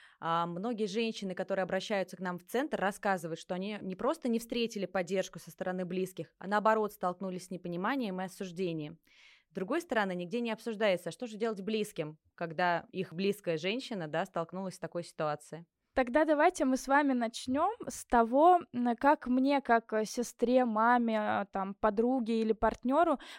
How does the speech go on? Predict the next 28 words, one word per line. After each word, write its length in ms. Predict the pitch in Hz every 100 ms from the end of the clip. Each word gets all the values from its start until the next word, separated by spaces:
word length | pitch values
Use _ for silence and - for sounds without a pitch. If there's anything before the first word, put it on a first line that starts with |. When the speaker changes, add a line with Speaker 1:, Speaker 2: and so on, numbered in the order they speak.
| -
Speaker 2:
понять, 320 | 240 269 285
что 180 | - 240
действительно 440 | 233 294 294 247
что-то 320 | 220 240 240
пошло 380 | - 226 - 240
не 140 | 240
так. 340 | 226 220 190 - - - -
А, 340 | 214 214 208
может 340 | 208 226 277 240
быть, 280 | 233 262 269
это 160 | 262
просто 400 | 240 262 285 -
усталость 680 | 269 - - 214 214 208 -
у 40 | 214
молодой 420 | 208 208 202 208
мамы. 520 | 208 202 202 208 220
Часто 360 | - 262 269 -
еще 400 | 247 - 240 233
люди 320 | 226 240 220
задаются 400 | 226 214 226 -
вопросом, 340 | 233 233 226 233
может 160 | 233
быть, 160 | 220 240
это 160 | 233
какой-то 320 | 240 233 233 220
гормональный 640 | 220 226 226 240 247 240
сбой, 360 | 196 208 226
всплеск, 640 | 214 - - 220 240 233